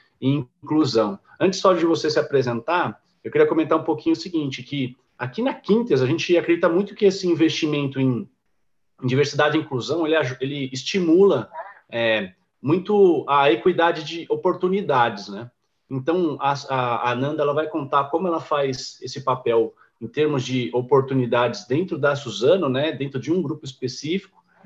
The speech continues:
e também comentar o, o seguinte, que a gente aqui na Quintas, quando a gente fala muito, é, de inclusão, diversidade, nesse, nessa pauta E S G, é, tem uma pesquisa recente aí da, da Gartner, que é um grande veículo, né, de comunicação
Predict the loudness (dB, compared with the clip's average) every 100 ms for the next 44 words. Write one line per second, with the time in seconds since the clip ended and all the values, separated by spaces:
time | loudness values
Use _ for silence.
0 | -20 -10 -2 0 4 4 4 4 4 4
1 | 4 4 4 0 -4 -2 0 2 0 -6
2 | -6 -2 -2 -4 _ _ -4 -2 2 0
3 | 0 -4 -4 -4 -4 -6 -4 -4 -2 -4
4 | -4 -2 2 2 2 0 -4 -4 -6 -8
5 | _ _ -12 -6 -2 -2 -4 -4 0 -2
6 | -4 _ -2 0 2 -2 2 2 4 2
7 | 0 -2 0 0 0 -2 -2 -2 -4 -2
8 | -2 4 4 4 0 0 2 2 -2 -10
9 | -4 -2 -2 -4 _ _ _ _ -4 -2
10 | -2 -6 0 2 4 2 0 2 2 4
11 | 2 0 -4 0 0 2 2 2 0 0
12 | 2 2 2 -2 -6 -6 -10 -4 0 0
13 | 0 -2 0 0 -2 -6 -6 -4 -6 -6
14 | -10 -8 -8 -6 -8 -6 -4 -4